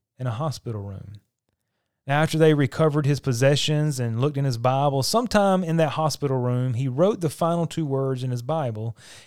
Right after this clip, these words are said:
and they were this, "No regrets." Now, some may say, "What a wasted life."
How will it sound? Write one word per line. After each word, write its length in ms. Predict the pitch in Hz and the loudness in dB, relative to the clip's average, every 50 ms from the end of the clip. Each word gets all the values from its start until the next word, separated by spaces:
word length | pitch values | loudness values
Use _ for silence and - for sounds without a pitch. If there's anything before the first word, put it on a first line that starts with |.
| _ | _
and 100 | - 143 | -2 2
they 120 | 147 156 151 | 4 4 4
were 140 | 143 143 131 | 4 2 2
this, 440 | 123 139 127 110 98 - - - - _ _ _ _ _ _ _ | 2 2 2 0 0 -2 -6 -6 -8 _ _ _ _ _ _ _
"No 640 | 123 120 127 143 151 156 156 156 160 156 160 151 - _ _ _ _ _ _ - | -4 0 2 4 6 6 6 6 4 2 0 -4 -8 _ _ _ _ _ _ -2
regrets." 800 | 127 127 120 123 127 117 95 95 - _ - - - - - _ _ _ _ _ _ _ _ - | -2 0 2 2 2 2 0 -2 -8 _ -12 -12 -10 -12 -14 _ _ _ _ _ _ _ _ 0
Now, 100 | 175 170 | 2 2
some 340 | - - 240 254 254 240 | 2 4 4 4 4 4
may 180 | 220 208 196 190 | 4 4 4 4
say, 520 | - - - 190 190 185 190 190 196 196 | 4 4 6 6 8 8 8 8 6 4
"What 400 | 196 190 185 196 208 214 214 214 - - | 2 2 2 4 6 6 6 6 4 4
a 160 | 160 156 147 | 2 4 4
wasted 840 | 139 135 139 151 160 165 165 160 - - - 160 151 151 143 - - - | 4 2 4 4 4 4 4 2 0 -2 0 0 2 2 0 -2 -6 -10
life." 760 | 131 131 127 127 127 120 113 104 95 92 - - - - - | -6 -4 -2 0 2 2 2 0 -2 -6 -8 -14 -18 -18 -20